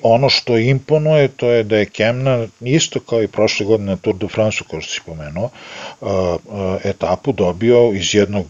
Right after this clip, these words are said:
jako dugog, kasnog bega, e, čoveku očigledno prija, očigledno ima taj neki svoj poseban ritam u koji može da uđe, da odmakne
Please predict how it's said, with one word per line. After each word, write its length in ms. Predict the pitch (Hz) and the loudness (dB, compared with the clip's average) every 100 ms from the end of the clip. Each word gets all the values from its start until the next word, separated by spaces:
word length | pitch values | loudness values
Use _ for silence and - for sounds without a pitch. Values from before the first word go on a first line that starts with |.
| - | -8
jako 440 | 92 98 101 - | 0 2 2 -2
dugog, 460 | 113 123 120 113 95 - | -2 0 0 -2 -6 2
kasnog 440 | 107 - 104 87 | 2 2 -4 -6
bega, 400 | 92 87 82 117 143 - - - - _ - | 0 0 4 2 2 -12 -20 -20 -20 _ -8
e, 240 | 107 98 90 _ _ - 117 - | -2 0 0 _ _ -10 -8 -6
čoveku 600 | - 107 107 120 - - | 0 2 4 2 0 -2
očigledno 1000 | 120 113 - 120 98 113 117 131 131 110 | -2 -2 -2 -2 0 2 6 4 4 -6
prija, 520 | - 120 120 110 90 | -6 0 2 4 2
očigledno 600 | 82 - 92 101 113 110 | 0 -6 -2 2 2 2
ima 300 | 107 123 120 | -2 0 0
taj 280 | 98 113 101 | 0 2 2
neki 300 | 98 104 - | 0 -6 -4
svoj 380 | - - 110 104 | -4 0 2 2
poseban 640 | - 104 110 - 113 113 95 | 0 0 0 2 0 0 2
ritam 420 | 113 117 117 104 | 0 0 -6 -6
u 60 | |
koji 280 | 95 104 98 | -6 -4 -4
može 340 | 98 113 104 90 | 2 2 2 -2
da 120 | 95 | 2
uđe, 320 | 117 110 104 | 2 2 -2
da 180 | 87 92 | 2 4
odmakne 640 | 98 117 127 - 98 92 | 4 4 0 -2 -6 -4